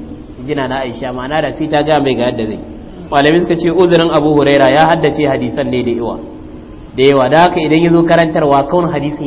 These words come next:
yake ji yana tahowa. Hazan suka ce in ka haddace abu, to sai ga kamar abin tunkuɗa juna yake. A, wani malami yana sifata Ibn Taymiyyah ya ce saboda haddashi, yadda ya haddace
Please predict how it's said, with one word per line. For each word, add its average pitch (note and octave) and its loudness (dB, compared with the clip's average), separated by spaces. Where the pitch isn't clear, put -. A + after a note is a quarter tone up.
yake C3+ -8
ji B2 -8
yana A#2 -6
tahowa. A2 -10
Hazan E3 4
suka E3+ 2
ce F3 -2
in E3+ -2
ka F#3 2
haddace E3+ 0
abu, B2 -2
to C3+ -8
sai F3+ 0
ga D#3+ 0
kamar D#3+ 0
abin D3+ 0
tunkuɗa C#3+ -2
juna B2 0
yake. - -4
A, C#3+ 4
wani E3 4
malami E3+ 4
yana D#3+ 2
sifata D3+ -2
Ibn D3+ -2
Taymiyyah C#3 2
ya - -2
ce D3+ -4
saboda E3 2
haddashi, C#3+ -4
yadda D3+ 0
ya D3+ 4
haddace D3+ -2